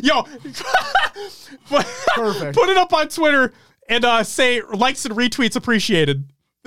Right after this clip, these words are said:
Speaker 1: <laughs> Officially a free agent for the Optic Major and beyond. Looking for three open bracket grinders. Looking to make our team name Cloud sixty-nine. Likes and retweets appreciated.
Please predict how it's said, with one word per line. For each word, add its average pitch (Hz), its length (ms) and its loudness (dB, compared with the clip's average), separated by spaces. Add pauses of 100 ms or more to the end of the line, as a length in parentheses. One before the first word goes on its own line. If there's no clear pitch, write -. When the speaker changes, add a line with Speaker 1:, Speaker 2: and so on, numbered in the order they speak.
(140)
Speaker 1:
<laughs> - 600 -14
Officially 349 580 0
a 269 60 2
free 302 340 -4
agent 269 380 -2
for 254 180 -4
the 233 140 -2
Optic 262 380 0
Major 247 380 0
and 214 160 -2
beyond. 196 540 2 (840)
Looking 294 340 -2
for 254 220 -2
three 311 540 0
open 277 360 0
bracket 262 460 -2
grinders. 214 920 0 (480)
Looking 277 320 -2
to 277 60 -6
make 277 240 -2
our 247 100 4
team 285 300 -2
name 240 180 2
Cloud 254 340 0
sixty-nine. 226 760 -2 (420)
Likes 269 320 0
and 226 80 -4
retweets 254 480 -2
appreciated. 185 760 -2